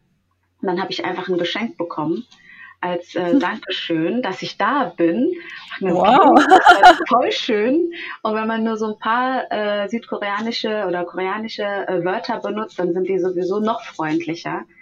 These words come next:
Speaker 2: Ja.
Speaker 1: Und daher war das eine schöne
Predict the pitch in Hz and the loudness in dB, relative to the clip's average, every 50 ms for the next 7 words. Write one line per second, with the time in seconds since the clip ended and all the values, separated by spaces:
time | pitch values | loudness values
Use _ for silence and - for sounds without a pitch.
0 | - - - - - 214 196 180 180 180 180 175 180 185 180 190 190 185 185 185 | -20 -20 -20 -14 -10 -8 -8 -6 -6 -4 -4 -2 -2 -2 -4 -4 -4 -6 -4 -4
1 | 185 185 185 185 185 185 - - 175 175 180 180 175 175 175 175 - - _ - | -6 -4 -4 -4 -6 -6 -6 -6 -4 -4 -2 -2 -2 -4 -4 -6 -10 -18 _ -20
2 | - _ - _ - - - - 208 202 208 196 175 170 | -20 _ -20 _ -10 -8 -4 -4 -4 -2 -2 -4 -4 -6